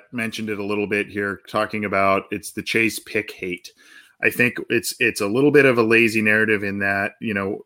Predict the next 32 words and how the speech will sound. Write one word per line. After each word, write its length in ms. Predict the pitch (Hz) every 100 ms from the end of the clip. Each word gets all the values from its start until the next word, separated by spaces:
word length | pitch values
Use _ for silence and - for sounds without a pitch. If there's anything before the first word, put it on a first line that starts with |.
| -
some 220 | - 123
of 60 | 123
these 160 | 113
folks 300 | - 113 107
are 80 | 101
still 360 | - - 123 123
not 260 | 117 117 -
over 240 | 110 107
the 80 | 107
fact 320 | - 104 95
that 60 | 98
the 80 | 90
Bengals 340 | 95 101 98
did 120 | 98
not 260 | 98 95 -
take 260 | 107 101 - _ _ _ _ -
who 180 | - 120
was 180 | 117 110
deemed 300 | 107 104 104
the 100 | 98
top 300 | - 101 101
offensive 420 | 101 - 101 101
lineman 320 | 101 98 95
in 60 | 95
this 220 | 95 92
year's 200 | 104 101
draft. 460 | - 98 95 90 -
Instead, 340 | 90 - 92
they 100 | 92
went 260 | 90 95 -
wide 220 | 92 90
receiver. 640 | 90 - 117 120 143 147